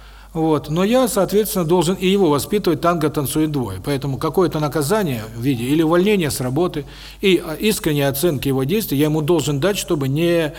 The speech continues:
вводить в искушение и не развращать. Это нормально. Но когда,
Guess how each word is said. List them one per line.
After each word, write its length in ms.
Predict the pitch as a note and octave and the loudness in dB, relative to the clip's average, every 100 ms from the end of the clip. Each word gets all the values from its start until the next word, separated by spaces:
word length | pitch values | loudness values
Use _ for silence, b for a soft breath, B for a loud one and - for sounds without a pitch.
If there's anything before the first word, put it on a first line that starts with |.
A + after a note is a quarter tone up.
| B - | B -2
вводить 360 | C#3+ D#3+ F3 | 0 2 2
в 60 | D3 | 2
искушение 540 | - D3+ - G3 D#3+ | -2 -2 0 0 0
и 100 | D3+ | -2
не 120 | E3 | 0
развращать. 520 | D#3 C3+ C#3 C3 G2+ G2 | 0 0 -2 -4 -6 -4
Это 200 | F3 F3+ | -2 0
нормально. 500 | D#3+ D#3 A2+ F#2+ F2+ - B B B B - | 0 -2 -2 -6 -10 -16 B B B B -6
Но 140 | D#3 | -2
когда, 500 | D#3+ G3 F#3+ C#3 - | 2 4 4 2 -2